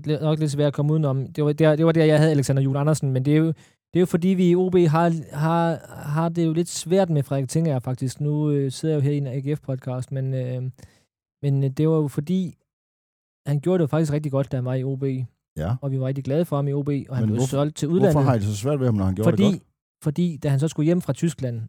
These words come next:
Speaker 1: der ville O B også gerne have, han kom til Odense.
Speaker 2: Ja.
Speaker 1: Og så valgte han altså Aarhus i stedet for.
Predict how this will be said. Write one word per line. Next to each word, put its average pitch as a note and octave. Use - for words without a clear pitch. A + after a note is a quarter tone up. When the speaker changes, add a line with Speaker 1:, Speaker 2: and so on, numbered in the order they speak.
Speaker 1:
der D3
ville D3
O D3
B D3
også D#3
gerne D#3
have, C#3
han C#3
kom C3
til D3
Odense. D3+
Speaker 2:
Ja. F#2+
Speaker 1:
Og C3+
så C#3+
valgte C#3+
han C3
altså A#2+
Aarhus C#3+
i A#2
stedet C#3
for. C#3